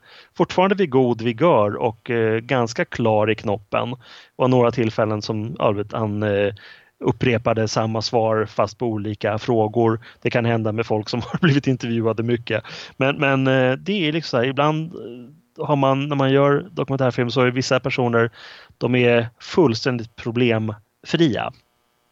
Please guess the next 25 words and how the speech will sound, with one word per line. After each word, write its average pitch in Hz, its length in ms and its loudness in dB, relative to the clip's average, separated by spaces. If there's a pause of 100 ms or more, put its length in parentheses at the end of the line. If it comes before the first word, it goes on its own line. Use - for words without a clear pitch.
(120)
De 123 220 2
förstår 127 520 0
vad 113 140 2
man 120 120 -2
är 123 100 -2
ute 113 220 -2
efter 107 300 -4 (280)
och 113 120 -4
de 110 200 0
levererar 117 720 2
det 107 220 -6
på 113 160 -6
ett - 300 -12
klanderfritt 110 560 -4
sätt, 131 280 -2
så - 60 -14
att 117 60 -10
säga. 123 200 -2 (340)
Eh, 117 280 4
Anger 131 400 0
är 139 200 -2
mycket 123 280 -4
mer 113 240 2
av 113 240 0
en 110 240 -2